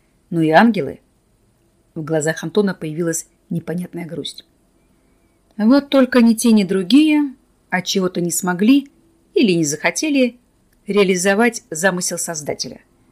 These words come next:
И тогда он создал меня. Моё сознание в некотором роде уникально, поскольку существует в единственном экземпляре. Наверное, мой создатель не был уверен в том, что его проект выгорит.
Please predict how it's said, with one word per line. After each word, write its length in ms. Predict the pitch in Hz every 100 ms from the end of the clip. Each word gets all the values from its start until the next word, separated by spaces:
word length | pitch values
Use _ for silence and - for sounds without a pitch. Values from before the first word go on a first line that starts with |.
| _ _ _
И 120 | 359 392
тогда 380 | 262 226 285
он 200 | - 214
создал 340 | - 226 196 175
меня. 320 | 160 147 147 _ _ _ _ _ _ _ _ _ _ _ _ -
Моё 280 | 196 220 214
сознание 540 | 214 220 226 233 214
в 60 | 202
некотором 400 | 214 208 214 208
роде 300 | 220 208 208
уникально, 640 | 202 214 254 240 160 120 _ _ _ _ _ _ -
поскольку 380 | 165 - 160
существует 540 | 175 165 170 - 185 180
в 60 |
единственном 520 | 160 160 180 - 175 -
экземпляре. 640 | 175 165 185 202 180 131 - _ _ _ _ _ _ _ _ -
Наверное, 440 | 226 320 339 269 262
мой 140 | 262
создатель 500 | 240 226 262 254 226
не 120 | 233
был 140 | 202 190
уверен 340 | 185 190 170
в 60 | -
том, 180 | 220
что 180 | 214 -
его 140 | 165 165
проект 420 | 175 175 175 -
выгорит. 440 | 151 151 - _